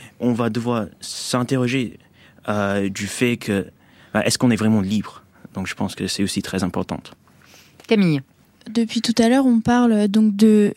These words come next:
Speaker 3: l'état de nature et donc la liberté naturelle et, euh, l'état civil avec la liberté, euh,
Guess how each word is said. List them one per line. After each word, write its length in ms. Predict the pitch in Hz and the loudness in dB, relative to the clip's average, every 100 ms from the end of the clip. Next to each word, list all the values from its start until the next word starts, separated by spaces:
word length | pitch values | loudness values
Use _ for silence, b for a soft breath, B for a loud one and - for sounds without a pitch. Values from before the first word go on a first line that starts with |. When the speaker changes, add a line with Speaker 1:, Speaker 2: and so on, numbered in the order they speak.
| _ 220 | _ -2
Speaker 3:
l'état 340 | 214 208 220 | 0 2 2
de 80 | 214 | 4
nature 600 | 214 214 - 240 226 240 - | 2 2 2 2 2 -6 -12
et 100 | 208 | -6
donc 260 | 202 202 | -6 -4
la 140 | 208 202 | -2 -2
liberté 440 | 202 208 208 233 | 0 0 0 2
naturelle 560 | 214 208 - 214 220 214 b b b b - | 2 0 0 0 0 0 b b b b -4
et, 160 | 208 | 0
euh, 100 | 196 | 2
l'état 300 | 202 208 214 | 4 2 2
civil 400 | 208 - 214 220 | 0 0 0 2
avec 300 | 202 190 190 | 0 -4 -8
la 320 | 196 185 180 - | -6 -4 -4 -6
liberté, 760 | 196 196 196 190 - 208 196 | -6 -4 -2 -2 0 2 4
euh, 420 | 185 180 180 180 | 2 0 -2 -8